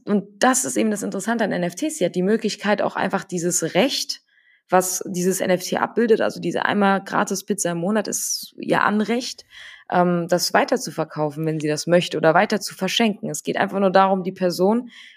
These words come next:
die diesen einzigartigen Token, der nicht kopierbar ist,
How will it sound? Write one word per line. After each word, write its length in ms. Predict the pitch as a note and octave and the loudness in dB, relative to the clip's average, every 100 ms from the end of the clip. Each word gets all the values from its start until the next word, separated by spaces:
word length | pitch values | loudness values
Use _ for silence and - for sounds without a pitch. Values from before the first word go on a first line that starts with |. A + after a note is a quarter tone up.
| - | -4
die 80 | F3+ | 0
diesen 260 | F#3 F3+ | 2 0
einzigartigen 920 | - G#3+ G#3+ G3+ - - - F3+ E3+ | 0 0 0 -2 0 0 0 -4 -6
Token, 580 | - A#3 A#3+ A#3+ F3 G3+ | -2 0 0 -2 -4 -2
der 140 | E3+ | -2
nicht 180 | F3 F3+ | -2 -6
kopierbar 640 | - F3+ - A#3+ F#3+ D3+ - | -10 -10 0 2 2 0 0
ist, 380 | A3 - - | -4 -6 -12